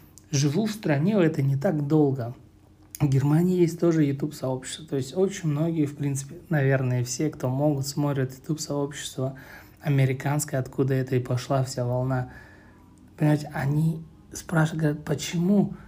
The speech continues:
а, ваши ютуберы получают деньги, при том, что это чмошные деньги. Они в основном, те, кто дохера, а,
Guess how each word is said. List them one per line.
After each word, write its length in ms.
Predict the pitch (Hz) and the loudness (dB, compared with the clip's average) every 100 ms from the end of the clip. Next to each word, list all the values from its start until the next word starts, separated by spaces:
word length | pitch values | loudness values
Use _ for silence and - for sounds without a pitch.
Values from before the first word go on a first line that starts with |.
| - - - - - - - | -20 -20 -20 -20 -20 -20 -16
а, 160 | - 165 | -4 -2
ваши 400 | 160 160 160 170 | 2 2 4 4
ютуберы 580 | 147 147 214 196 165 156 | 4 2 0 -2 0 -2
получают 640 | - 147 147 - 170 143 | -4 -6 -4 0 0 0
деньги, 300 | 170 202 180 | 0 0 -2
при 140 | - | -4
том, 220 | 170 175 | -4 -2
что 160 | 160 175 | -2 -4
это 220 | 160 - - - - - | -2 -4 -6 -16 -20 -12
чмошные 720 | - 190 190 202 - 151 147 | 0 4 6 4 2 2 2
деньги. 360 | 139 143 123 120 | 2 2 0 0
Они 220 | 131 147 | 2 2
в 60 | 139 | 2
основном, 560 | 139 147 143 135 131 | 0 -2 -4 -4 -6
те, 260 | 139 - 151 | -8 0 0
кто 240 | 156 143 | 0 -4
дохера, 720 | 139 139 - 160 151 139 135 - - - - - - - | -2 -2 -2 0 0 0 -4 -12 -20 -20 -20 -20 -20 -4
а, 420 | 160 139 131 135 | 0 2 2 2